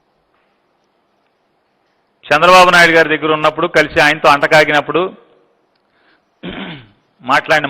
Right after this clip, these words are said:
మాటలు మనం చూసాం. చంద్రబాబు నాయుడు వెళ్ళమంటే రాజధాని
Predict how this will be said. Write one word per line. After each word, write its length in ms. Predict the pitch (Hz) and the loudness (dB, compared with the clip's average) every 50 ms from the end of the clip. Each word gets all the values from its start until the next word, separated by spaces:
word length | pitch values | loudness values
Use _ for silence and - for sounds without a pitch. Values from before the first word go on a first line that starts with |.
| 139 | -2
మాటలు 200 | 147 147 143 151 139 | -2 -2 -2 -4 -4
మనం 140 | 131 123 120 110 | -4 -6 -6 -10
చూసాం. 240 | 113 113 117 120 110 - _ _ _ _ _ _ _ _ _ _ _ _ _ _ _ _ _ _ _ _ _ _ _ _ _ _ _ _ _ _ _ _ _ _ _ _ _ _ _ _ _ _ _ _ _ _ _ _ _ _ _ _ _ _ _ _ _ _ _ _ _ _ _ _ _ _ _ _ _ _ _ _ _ - | -12 -10 -10 -12 -12 -12 _ _ _ _ _ _ _ _ _ _ _ _ _ _ _ _ _ _ _ _ _ _ _ _ _ _ _ _ _ _ _ _ _ _ _ _ _ _ _ _ _ _ _ _ _ _ _ _ _ _ _ _ _ _ _ _ _ _ _ _ _ _ _ _ _ _ _ _ _ _ _ _ _ -4
చంద్రబాబు 420 | - 156 170 180 196 190 190 190 185 | -2 0 0 2 4 6 6 6 6
నాయుడు 160 | 180 175 170 165 | 4 4 6 4
వెళ్ళమంటే 420 | 156 160 170 170 170 156 160 165 175 180 175 - - - _ _ _ _ _ _ _ _ _ _ _ _ _ _ - 113 117 | 4 4 4 0 0 2 4 4 4 4 2 -4 -12 -20 _ _ _ _ _ _ _ _ _ _ _ _ _ _ -8 -2 2
రాజధాని 540 | 135 156 175 170 160 175 180 175 170 165 | 2 2 2 2 0 2 2 4 4 2